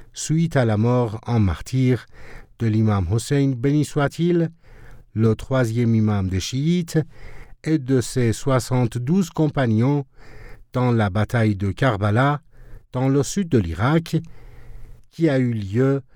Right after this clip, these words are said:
en six cent quatre-vingts après Jésus-Christ. Plus de trente millions de personnes, dont des Iraniens, ont pris part à la procession. Le voyage à pied commence quelques jours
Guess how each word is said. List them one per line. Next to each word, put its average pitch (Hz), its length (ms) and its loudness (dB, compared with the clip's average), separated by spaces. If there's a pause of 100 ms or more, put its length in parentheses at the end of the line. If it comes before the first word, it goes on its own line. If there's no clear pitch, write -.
(320)
en 123 140 2
six 165 220 -2
cent 147 220 0
quatre-vingts 147 680 0 (320)
après 123 420 0
Jésus-Christ. 117 880 -2 (1080)
Plus 160 240 0
de 139 120 4
trente 185 460 -2
millions 131 380 2
de 107 100 2
personnes, 151 640 0 (520)
dont 127 200 2
des 104 280 0
Iraniens, 107 560 2 (460)
ont 180 140 4
pris 160 220 0
part 156 440 0 (100)
à 120 120 0
la 107 120 4
procession. 131 680 0 (1120)
Le 104 120 -2
voyage 113 640 2
à 120 120 -2
pied 170 380 0
commence 110 480 0
quelques 117 340 0
jours 156 460 0